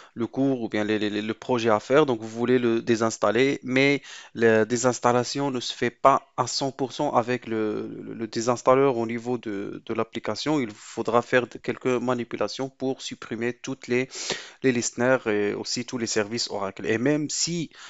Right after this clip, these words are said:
vous rencontrez quelques erreurs, euh, lors de l'utilisation Oracle et vous voulez le supprimer et le réinstaller, alors c'est, des fois ça, ça paraît un petit peu difficile, euh, vu que même si après réinstallation, vous n'arrivez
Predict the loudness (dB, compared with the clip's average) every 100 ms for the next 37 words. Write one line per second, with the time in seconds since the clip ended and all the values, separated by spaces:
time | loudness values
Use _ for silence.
0 | -20 -10 -2 -2 -2 -2 -4 0 0 2
1 | 0 -2 -2 2 4 6 6 4 -2 -8
2 | -2 -2 -2 -4 -4 -4 -2 -2 -4 -2
3 | 0 2 0 0 -4 -4 -4 -2 0 -2
4 | -8 -6 -4 -2 -2 0 0 -2 0 0
5 | 2 2 0 -8 -14 0 2 4 4 0
6 | -10 -8 2 2 2 2 4 4 4 4
7 | 6 4 4 2 4 4 4 2 -4 -8
8 | -6 -6 -8 -6 -4 -2 -2 -4 -14 -20
9 | -8 -6 -4 -4 -4 -2 -2 2 2 0
10 | -2 -2 -2 0 -2 0 0 0 2 0
11 | 2 2 2 0 -2 0 -2 -2 0 2
12 | 2